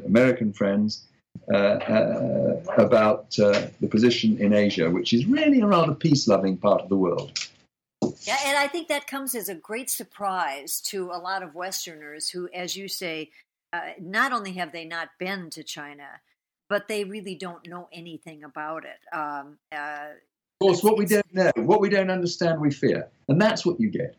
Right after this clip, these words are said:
Speaker 1: So you get some strange <laughs> comments about China, uh, uh, that are clearly, uh, tinged with concern and fear, because they don't, as you say, they don't understand China. They don't know what it's like.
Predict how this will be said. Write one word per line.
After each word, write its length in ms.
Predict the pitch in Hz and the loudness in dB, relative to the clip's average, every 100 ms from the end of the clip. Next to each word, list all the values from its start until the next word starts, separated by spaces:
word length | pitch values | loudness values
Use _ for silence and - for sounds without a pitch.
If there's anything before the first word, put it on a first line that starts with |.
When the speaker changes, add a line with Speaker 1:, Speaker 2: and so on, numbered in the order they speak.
| _ - | _ 0
Speaker 1:
So 100 | 175 | 2
you 100 | 180 | 4
get 200 | 180 - | 2 0
some 140 | 165 | -4
strange 680 | 143 - 185 160 202 170 - | -2 2 2 4 4 2 2
<laughs> 60 | |
comments 480 | 170 151 104 82 - | 4 4 2 0 -2
about 400 | 104 104 - - | 2 2 2 0
China, 500 | - 104 85 78 76 - _ _ - | 4 4 4 0 -6 -10 _ _ 0
uh, 360 | 113 107 101 - - _ | 4 6 4 2 -8 _
uh, 120 | - - | 2 4
that 180 | 147 | 2
are 80 | 156 | 2
clearly, 640 | 156 175 190 185 175 170 - | 2 4 6 6 4 2 0
uh, 260 | 135 131 - - | 2 2 0 -2
tinged 460 | 156 147 131 127 | 0 2 2 2
with 280 | 127 120 - | 2 2 2
concern 560 | - 120 - 127 117 110 | 0 2 4 4 6 6
and 180 | 101 101 | 2 2
fear, 420 | - 110 82 - - - | 4 4 4 0 -2 2
because 440 | 180 202 - - _ _ - _ _ _ - - - - - - | 4 4 2 -4 _ _ -18 _ _ _ -20 -12 -6 -6 -2 4
they 100 | 214 | 4
don't, 200 | 220 - | 4 0
as 120 | 190 | 2
you 60 | 240 | 2
say, 380 | - - - | 2 -2 -2
they 140 | - 220 | 2 4
don't 200 | 247 240 | 4 2
understand 500 | 220 208 226 226 202 | 0 0 2 2 2
China. 360 | 131 90 - - | 0 -2 -2 0
They 100 | 226 | 2
don't 240 | 254 226 | 4 4
know 220 | 214 214 | 4 4
what 120 | 180 | 2
it's 180 | 123 - | -2 -4
like. 340 | - - - | -10 -12 -20